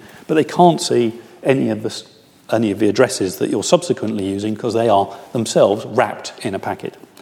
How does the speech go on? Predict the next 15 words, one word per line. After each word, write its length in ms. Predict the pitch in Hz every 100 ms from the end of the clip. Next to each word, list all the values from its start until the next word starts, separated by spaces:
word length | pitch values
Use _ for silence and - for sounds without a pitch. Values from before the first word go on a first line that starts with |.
| - - - -
This 180 | 202 -
thing 300 | 120 107 -
strips 420 | - 214 214 120
off 260 | 104 - -
the 80 |
packet 280 | - 110 -
and 160 | 123 113
sends 320 | - 147 117
it 100 | 131
out 260 | 113 104 120
into 200 | 110 123
the 120 | 127
internet 440 | 107 120 107 -
or 220 | 107 104
wherever. 480 | 107 117 104 85 -